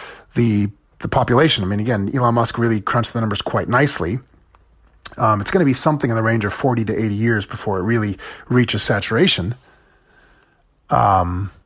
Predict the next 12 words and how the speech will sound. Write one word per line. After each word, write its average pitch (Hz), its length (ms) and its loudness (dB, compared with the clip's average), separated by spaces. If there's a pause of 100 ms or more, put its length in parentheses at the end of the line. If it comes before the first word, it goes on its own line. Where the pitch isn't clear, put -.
I 110 60 -4
mean, 98 100 -4
twenty 180 300 4
years 107 320 -2
would 104 120 -4
be 107 140 -4
the 101 80 -4
mathematical 120 720 0
lower 98 240 -2
bound 90 500 -2
if 120 340 -2
all 143 480 4